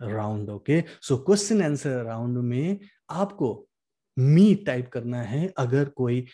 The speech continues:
ऐसा चीज रह गया हो जो मेरे कोर्स में आपको नहीं मिला, ओके, वीडियोज़ में किसी वजह से, ठीक है। तो वो चीज, आ, यहाँ पे पूछ सकते हैं और उसके जवाब मैं दूंगा तो आप सब लोगों को फायदा होगा। सबसे पहले मी टाइप करेंगे और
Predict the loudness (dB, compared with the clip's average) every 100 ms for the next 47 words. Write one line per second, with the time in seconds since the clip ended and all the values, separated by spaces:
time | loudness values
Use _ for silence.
0 | _ -6 -4 -2 -4 -2 -2 -2 -4 -4
1 | -2 -2 -2 0 -2 -2 -2 0 -2 -2
2 | -4 -4 -4 -4 -4 -4 -6 -10 -10 -8
3 | -8 -8 -14 -20 _ _ -12 -4 -2 2
4 | 0 0 -4 -6 -4 -4 -8 _ -4 -2
5 | -6 -6 -10 -12 -18 _ -4 -2 -2 -4
6 | -6 0 4 6 6 2 -2 _ _ -8
7 | -6 -8 -10 -6 -4 -2 -2 -2 -2 -2
8 | -4 -4 -2 -2 -4 -8 -4 -2 -2 -4
9 | -2 0 0 -2 -4 -4 -6 -6 -8 -8
10 | -8 -6 -4 -6 -10 -12 -10 -6 -4 -2
11 | -2 -4 -12 -8 -6 -4 0 2 2 2
12 | 2 2 0 -6 -6 -4 -2 -2 -4 -6
13 | _ 0 0 -2